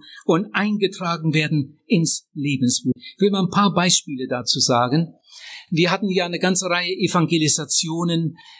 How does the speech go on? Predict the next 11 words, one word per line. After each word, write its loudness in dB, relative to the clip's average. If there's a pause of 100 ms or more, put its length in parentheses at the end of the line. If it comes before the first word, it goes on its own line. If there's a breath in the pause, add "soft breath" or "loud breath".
in 0
Wienhausen. 2 (140)
Da 2
habe 0
ich, -6
glaube 0
ich, 0
sechsmal -4
im 0
Zelt 0 (340)
evangelisiert. 0